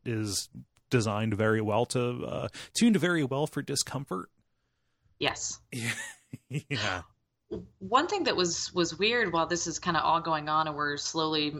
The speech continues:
Speaker 2: getting introduced to the, these characters, um, Peter Jackson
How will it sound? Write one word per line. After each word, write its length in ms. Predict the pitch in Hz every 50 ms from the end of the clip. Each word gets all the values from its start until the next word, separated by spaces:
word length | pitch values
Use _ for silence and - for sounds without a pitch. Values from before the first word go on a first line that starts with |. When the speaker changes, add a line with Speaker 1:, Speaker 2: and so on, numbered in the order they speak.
| - - 165 170
Speaker 2:
getting 220 | - 160 156 147 147
introduced 480 | 143 - - 147 143 147 147 143 -
to 80 | 151 139
the, 440 | 143 135 139 139 139 135 135 120 113
these 220 | - 143 139 135 -
characters, 680 | - - 156 151 147 147 - 143 135 131 127 123 -
um, 580 | - 147 143 139 135 135 135 135 135 139 135 - _ -
Peter 300 | - - 214 180 185 170
Jackson 680 | - - 151 131 160 - - - 320 320 330 339 339